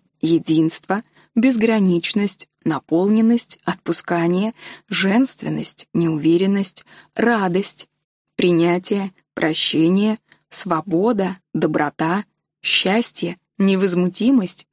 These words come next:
веселье, любовь. Столбец Д. Умствование. "Я глупая. Будет плохо. Я права. Никто не любит. Ничего нельзя. Любви нет.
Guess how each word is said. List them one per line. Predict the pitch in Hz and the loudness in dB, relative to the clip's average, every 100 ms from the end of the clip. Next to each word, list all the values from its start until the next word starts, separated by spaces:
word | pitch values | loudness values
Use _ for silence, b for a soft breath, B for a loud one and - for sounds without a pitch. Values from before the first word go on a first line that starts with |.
| _ | _
веселье, | - 160 160 - 202 262 185 170 - _ _ | -2 0 2 2 2 2 0 -6 -12 _ _
любовь. | 180 190 190 156 - - _ _ _ _ _ _ _ _ | 0 0 0 -4 -8 -20 _ _ _ _ _ _ _ _
Столбец | - - 170 165 175 185 - - | -10 -4 -2 0 0 0 -2 -6
Д. | 165 165 147 - _ _ _ _ - | -4 -4 -4 -10 _ _ _ _ 0
Умствование. | 220 196 - - 160 127 127 - _ _ _ _ _ _ _ _ | 2 2 0 -4 -4 -4 -6 -10 _ _ _ _ _ _ _ _
"Я | 233 359 220 | 0 2 2
глупая. | 190 185 190 - - - _ _ _ _ - | 0 0 0 -4 -8 -10 _ _ _ _ -4
Будет | 180 240 196 196 | 2 4 2 0
плохо. | - 175 180 175 - - - _ _ _ | 0 0 0 -2 -6 -10 -14 _ _ _
Я | - 165 165 | -4 -2 0
права. | - 185 165 170 190 185 _ _ _ _ - | 0 0 0 0 0 -6 _ _ _ _ 4
Никто | 247 240 - 269 | 4 2 2 4
не | 285 185 | 4 4
любит. | 175 208 170 - - _ _ _ - | 2 2 0 -4 -8 _ _ _ 2
Ничего | 262 285 - 294 320 | 4 4 2 4 4
нельзя. | 311 277 247 240 220 - _ _ _ _ _ | 6 4 2 2 0 -4 _ _ _ _ _
Любви | 254 277 240 254 320 370 - | 2 4 4 6 4 4 0
нет. | 202 196 185 165 | 2 2 2 -2